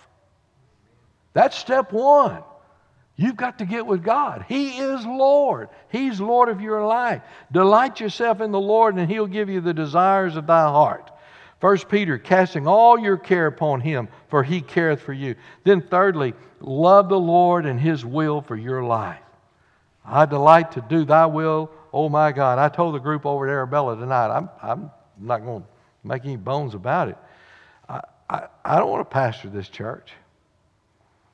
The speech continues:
I, I don't wanna stand here. See, I used to think that if you just preach the Word of God, people would love you and people would flock to hear. That's a,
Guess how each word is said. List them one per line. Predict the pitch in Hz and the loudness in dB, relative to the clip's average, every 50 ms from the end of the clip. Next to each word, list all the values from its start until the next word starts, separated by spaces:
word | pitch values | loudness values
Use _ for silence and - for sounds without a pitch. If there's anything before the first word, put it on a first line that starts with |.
| _ _ _ _ - | _ _ _ _ -6
I, | - 139 175 185 175 170 | -2 -2 -2 2 2 2
I | 202 | 2
don't | 233 240 233 | 4 2 0
wanna | 214 196 | 0 -2
stand | 165 - - 185 185 185 185 180 | -2 -4 -6 -4 -2 -2 -2 -2
here. | 160 170 170 170 170 165 165 165 - _ _ _ _ _ _ _ _ | -2 -2 -2 -2 -4 -6 -8 -10 -14 _ _ _ _ _ _ _ _
See, | _ - 160 165 | _ -4 0 2
I | 180 233 | 2 2
used | 233 214 208 185 - | 0 -2 -8 -8 -8
to | - 143 | -10 -10
think | - 185 175 175 165 - | -6 -6 -6 -6 -6 -6
that | - 131 120 - | -6 -8 -8 -8
if | - 131 131 127 | -8 -10 -8 -8
you | 196 226 | -8 -10
just | 208 208 196 160 - | -8 -6 -8 -8 -6
preach | - 190 175 160 - | -6 -6 -6 -6 -6
the | - | -10
Word | 143 151 156 147 135 | -8 -6 -6 -6 -6
of | 123 | -6
God, | 131 170 180 165 127 - | -6 -6 -4 -6 -8 -6
people | - 185 190 185 165 | -8 -8 -8 -8 -8
would | 135 127 120 110 | -8 -8 -8 -6
love | 113 135 165 196 208 190 | -4 -2 -2 -2 -2 -4
you | 170 170 190 190 190 202 202 - | -6 -8 -6 -6 -6 -8 -8 -10
and | - 127 120 - | -10 -12 -8 -6
people | - 185 185 - 135 123 | -6 -6 -6 -8 -12 -12
would | 117 113 98 | -12 -12 -14
flock | - - - 196 208 202 - - | -10 -6 -4 -4 -4 -4 -6 -10
to | 143 | -10
hear. | 135 180 175 175 | -10 -8 -8 -6
That's | 175 208 - - | -6 -6 -6 -8
a, | 208 202 - | -12 -14 -14